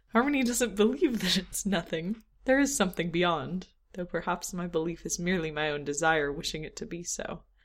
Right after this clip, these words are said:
<laughs> Wax is like, "You're not encouraging me. Aren't you omnipotent?"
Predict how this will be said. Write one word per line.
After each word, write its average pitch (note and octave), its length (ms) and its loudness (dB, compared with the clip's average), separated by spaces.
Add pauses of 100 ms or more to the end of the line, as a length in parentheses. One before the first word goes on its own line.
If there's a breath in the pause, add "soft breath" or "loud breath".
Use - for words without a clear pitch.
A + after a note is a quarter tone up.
(200)
<laughs> - 400 4
Wax D3+ 240 -4
is - 80 -10
like, C#3 400 0
"You're D#3 220 -8
not C#3+ 240 0
encouraging C#3 580 0
me. C#3 280 -6
Aren't A#3+ 200 4
you G#3+ 140 4
omnipotent?" C#3 840 -4